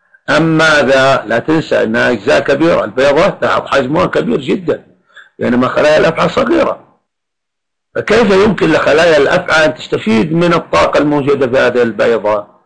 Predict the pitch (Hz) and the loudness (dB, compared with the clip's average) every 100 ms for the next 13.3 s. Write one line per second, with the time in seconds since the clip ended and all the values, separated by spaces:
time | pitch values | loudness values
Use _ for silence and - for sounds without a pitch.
0 | _ _ _ _ 120 117 113 - 107 113 | _ _ _ _ -4 -2 -4 -4 -4 -2
1 | 110 139 165 208 - _ _ - 120 110 | -2 0 0 -2 -6 _ _ -6 -4 -2
2 | - 120 110 117 113 - 110 104 117 120 | -2 -4 -2 -2 -4 -6 -8 -6 -2 0
3 | 143 131 175 - 135 110 113 104 113 - | 2 2 -2 -2 -4 0 -2 -2 -4 -2
4 | 131 165 - - _ _ _ _ _ - | 0 2 0 -8 _ _ _ _ _ -20
5 | - _ 196 226 175 131 113 117 131 117 | -20 _ 0 0 0 0 -2 0 0 0
6 | 113 139 - 120 113 - 110 101 - 131 | 0 -4 -2 0 -2 -2 -6 -8 -4 -2
7 | 123 104 - 95 92 101 95 _ - 254 | 0 -4 -6 -12 -8 -8 -8 _ -6 -2
8 | 208 120 113 104 - 101 120 135 - 190 | -2 0 -2 -4 -6 -4 -4 -4 -4 -4
9 | - 143 127 135 139 131 117 117 113 - | -2 -2 0 2 2 2 0 0 -2 -6
10 | _ _ _ _ _ _ _ _ _ _ | _ _ _ _ _ _ _ _ _ _
11 | _ _ _ _ _ _ 123 - 127 113 | _ _ _ _ _ _ -6 -4 -6 -4
12 | 117 - 107 110 113 110 113 110 - 117 | -6 -4 -4 -2 -6 -4 -4 -4 -6 -6
13 | 113 - | -6 -8